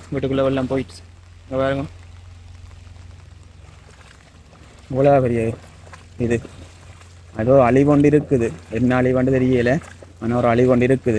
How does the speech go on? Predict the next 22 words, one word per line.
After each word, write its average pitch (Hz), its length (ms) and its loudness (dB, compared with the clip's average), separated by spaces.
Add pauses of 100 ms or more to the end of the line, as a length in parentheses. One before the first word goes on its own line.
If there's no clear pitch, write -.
பெரிய 123 200 0
ஒரு 120 120 0
அழிவு 120 180 0
ஒன்று 120 160 0
இருக்குது 117 280 -2 (880)
கட்டாயம். - 440 -4 (1900)
இவ்வளவுக்கு 156 380 2
தான் 165 140 2
வெள்ளம் 143 260 0
கூடான்னு 143 300 0
நினைக்கிறேன். 120 320 -6 (920)
இங்காலெல்லாம் 135 500 0
போகவே 151 480 4
இயலாது, 123 300 -2 (880)
இங்காலெல்லாம் 143 480 0
போகவே 156 320 2
இயலாது. 135 360 -2
அப்பா, 139 240 -4 (1400)
அப்படி 151 300 0
ஒரு 139 120 2
இதா 131 180 4
இருக்கு. 113 220 -6